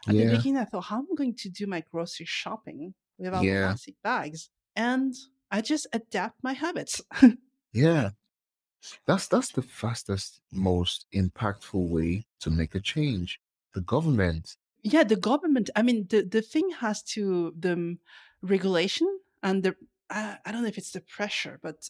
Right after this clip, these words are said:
Speaker 1: the frame of action has to come from the government. I really think so.
Speaker 2: One of the things I believe is, honestly, if governments would, would take a stand, if they would care,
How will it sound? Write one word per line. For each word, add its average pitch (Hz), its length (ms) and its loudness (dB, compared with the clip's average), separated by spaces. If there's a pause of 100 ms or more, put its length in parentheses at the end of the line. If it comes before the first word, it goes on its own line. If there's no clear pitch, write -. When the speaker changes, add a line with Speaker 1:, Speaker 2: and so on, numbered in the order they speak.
Speaker 1:
the 190 200 -2
frame 247 440 2
of 196 280 -4
action 160 480 -8 (100)
has 196 160 -8
to - 80 -14
come 175 240 -10
from 180 200 -8
the 180 80 -6
government. 175 520 -8 (100)
I 185 100 -4 (120)
really 196 320 -2
think 185 300 -10
so. - 280 -10
Speaker 2:
One 104 300 2
of 240 80 2
the 156 140 0
things 113 340 0
I 90 80 4
believe 87 720 -4
is, 85 680 -4 (360)
honestly, 160 800 2 (100)
if - 220 -6
governments 135 760 2
would, 95 280 0 (480)
would - 160 0
take - 200 0
a 104 60 4
stand, 117 640 2 (480)
if 92 160 -8
they 95 80 0
would 90 240 0
care, 113 600 0